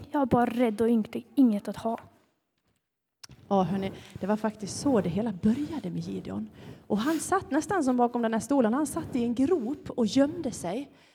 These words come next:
Speaker 2: I en grop som hans pappa brukade använda när han pressade druvor. Och han var så rädd och satt där och gömde sig. Och landet han bodde i hade fått en stor armé av fienden som hade gått till anfall. Men <clears throat> Gideon, när vi ändå har dig här.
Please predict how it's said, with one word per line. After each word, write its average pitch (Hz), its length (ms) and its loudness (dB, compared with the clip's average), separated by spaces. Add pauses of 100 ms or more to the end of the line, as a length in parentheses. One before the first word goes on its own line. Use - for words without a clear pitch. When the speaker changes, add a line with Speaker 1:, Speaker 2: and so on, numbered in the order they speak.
(100)
Speaker 2:
I 262 80 -2
en 262 80 0
grop 330 280 0
som 214 120 -4
hans 240 240 -6
pappa 254 360 -4
brukade 180 260 -2
använda 214 320 0
när 170 100 -4
han 247 140 0
pressade 190 400 -4
druvor. 254 680 4 (340)
Och 302 80 -2
han 415 80 0
var 415 80 4
så 403 140 -2
rädd 381 340 -2
och 254 80 -6
satt 294 220 -6
där 262 100 2
och 233 60 2
gömde 214 280 2
sig. 185 340 -4 (760)
Och 240 280 4 (160)
landet 240 520 0
han 208 180 -4
bodde 196 240 0
i 185 80 -2
hade 185 300 0 (400)
fått - 200 -6
en 196 120 -4
stor 208 500 0
armé 185 440 -2
av 170 60 0
fienden 185 540 -4
som 175 160 -6
hade 175 160 -2
gått 180 200 -4
till 180 120 -4
anfall. 196 480 -4 (840)
Men 240 180 0 (200)
<clears throat> 190 480 -4
Gideon, 214 480 2
när 226 80 0
vi 214 60 4
ändå 208 160 2
har 190 140 2
dig 180 100 0
här. 196 280 2